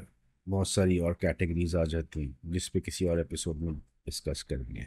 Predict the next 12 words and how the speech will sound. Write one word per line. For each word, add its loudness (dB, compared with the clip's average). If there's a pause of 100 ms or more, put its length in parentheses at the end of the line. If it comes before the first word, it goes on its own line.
लेकिन 12
आज 12
हम 12
जो 10
डिस्कस 8
करेंगे, 10
वो 8
नॉर्मल 10
एक्सपीरियंसेस 4
डेली 8
की 2
लाइफ 4